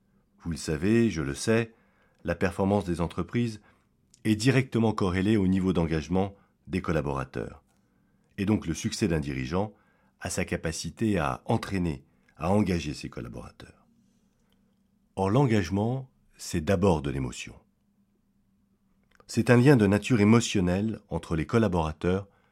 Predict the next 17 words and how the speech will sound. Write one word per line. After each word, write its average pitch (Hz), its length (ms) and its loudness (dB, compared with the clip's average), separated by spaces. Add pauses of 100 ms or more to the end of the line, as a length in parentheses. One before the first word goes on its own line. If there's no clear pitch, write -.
(180)
l'entreprise 92 800 -2 (500)
et 104 80 0
les 95 120 0
dirigeants 76 420 -2
qui - 120 -16
l'incarnent. 62 440 -14 (1700)
Ce - 160 2
lien 127 180 8
se 127 140 0
matérialise 90 800 0 (640)
dès 107 160 4
l'étape 104 320 2
du 90 80 -2
recrutement. - 560 -6 (1080)
Pour 87 100 -2
ma 73 140 0
part, 127 400 0